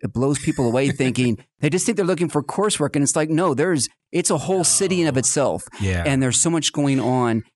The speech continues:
Speaker 1: And we really do. And, and, you know, I, I'm really fortunate. I wanna thank you, Randy. I'm down here in Fayetteville. Uh,
Speaker 2: Yeah.
Speaker 1: this is a beautiful community.
Speaker 2: It is.
Speaker 1: Absolutely beautiful
Speaker 2: It
Speaker 1: community.
Speaker 2: is.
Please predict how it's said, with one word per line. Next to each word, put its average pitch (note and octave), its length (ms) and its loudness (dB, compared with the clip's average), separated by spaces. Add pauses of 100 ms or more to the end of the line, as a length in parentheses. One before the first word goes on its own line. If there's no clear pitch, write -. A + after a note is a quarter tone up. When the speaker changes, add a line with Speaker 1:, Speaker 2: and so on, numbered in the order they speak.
(200)
Speaker 1:
And B2+ 160 0
we C3+ 140 0
really C3+ 320 0
do. B2+ 340 0
And, D3 180 0
and, C#3 100 0
you B2+ 100 2
know, A#2+ 220 0
I, C#3 200 -2
I'm C3 180 0
really D#3 180 0
fortunate. B2 600 -2
I A#2+ 40 0
wanna A#2+ 240 2
thank A#2 320 -2
you, A#2+ 60 0
Randy. A#2+ 360 0
I'm A#2 140 0
down B2+ 220 2
here B2 140 2
in A2 120 2
Fayetteville. A#2 680 -2
Uh, A2 60 0
Speaker 2:
Yeah. F2 100 -2
Speaker 1:
this B2+ 140 0
is - 40 -2
a A2 60 0
beautiful A2+ 460 -2
community. G2+ 580 0
Speaker 2:
It F2+ 160 -2
is. F2+ 100 0
Speaker 1:
Absolutely B2 400 0
beautiful A#2+ 380 0
Speaker 2:
It E2+ 60 -2
Speaker 1:
community. A#2+ 340 2
Speaker 2:
is. A2 80 -2